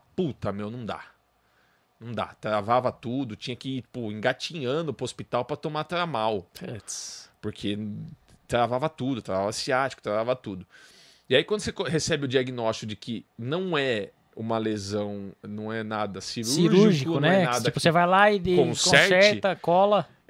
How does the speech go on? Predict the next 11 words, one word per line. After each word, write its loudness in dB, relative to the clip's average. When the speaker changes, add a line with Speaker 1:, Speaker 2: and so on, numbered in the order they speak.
Speaker 1:
que -2
é 6
algo 2
que -12
a 6
cada 2
vez -2
que -10
inflamar 0
vai 0
acontecer -4